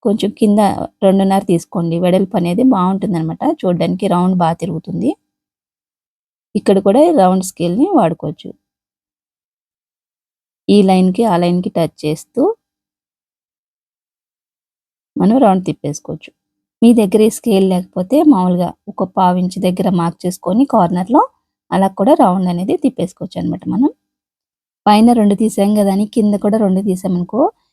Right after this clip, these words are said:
రౌండ్ అనేది సరిగ్గా తేలదనమాట, కనిపించదు, దగ్గరికి మూసేసినట్టు అయిపోద్ది. అందుకనేసి కింద రెండున్నర తీసుకోవాలి పైన రెండు తీసుకున్నప్పుడు. ఇప్పుడు చంక రౌండ్ ఎంత ఉందో చెక్ చేసుకుందాం. మనకి ఎనిమిదిన్నర రావాలన్నమాట.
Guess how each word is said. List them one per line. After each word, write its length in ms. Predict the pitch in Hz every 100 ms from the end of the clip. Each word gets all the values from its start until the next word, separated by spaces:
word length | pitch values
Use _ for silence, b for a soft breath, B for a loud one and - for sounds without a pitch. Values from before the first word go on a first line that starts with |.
| _ -
రౌండ్ 320 | 214 214 233
అనేది 240 | 202 208 -
సరిగ్గా 420 | 220 185 180 214
తేలదనమాట, 640 | - 190 185 185 175 165 - -
కనిపించదు, 520 | 208 202 214 - 175 180
దగ్గరికి 500 | 196 175 180 220 208
మూసేసినట్టు 580 | 202 196 185 196 175 170
అయిపోద్ది. 320 | 175 175 175
అందుకనేసి 560 | 175 175 185 196 - 480 - _ _ _ _
కింద 200 | 208 202
రెండున్నర 440 | 240 185 185 175 165
తీసుకోవాలి 520 | 170 165 - 165 170 -
పైన 280 | 175 175 180
రెండు 240 | 165 165
తీసుకున్నప్పుడు. 640 | 170 170 - 170 180 190 320 508 _ _ _ _ _ _ _ _
ఇప్పుడు 340 | _ - 202 311 -
చంక 320 | 226 190 185
రౌండ్ 460 | 180 180 180 180 226 349
ఎంత 180 | 180 185
ఉందో 240 | 180 185 330 -
చెక్ 240 | 180 160
చేసుకుందాం. 560 | - 160 - - 160 202 208 _ _ _ _ _ _ _ _ _ _ -
మనకి 320 | 180 180 254 277 -
ఎనిమిదిన్నర 600 | 190 185 180 185 180 170
రావాలన్నమాట. 600 | 165 170 180 180 175 175